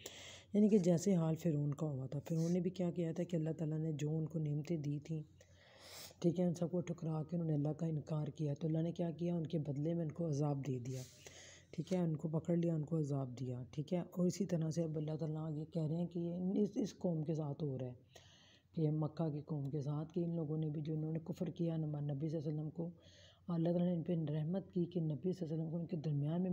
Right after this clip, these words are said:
मबूस कर दिया, तो जी, ताकि उस नेमत से फ़ायदा उठाएं, लेकिन उन लोगों ने उल्टा उन,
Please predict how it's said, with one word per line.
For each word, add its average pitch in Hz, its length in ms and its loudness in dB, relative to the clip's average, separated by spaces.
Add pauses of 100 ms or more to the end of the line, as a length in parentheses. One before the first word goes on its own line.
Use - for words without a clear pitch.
मबूस 147 400 -2
कर 151 160 0
दिया, 131 240 -4 (840)
तो 160 140 4
जी, 170 140 4
ताकि 165 280 0
उस 165 160 -2
नेमत 160 320 2
से 175 80 0
फ़ायदा 151 380 0
उठाएं, 143 340 -2
लेकिन 143 260 -2
उन 165 80 0
लोगों 165 160 0
ने 175 80 2
उल्टा 165 260 0
उन, 165 240 -2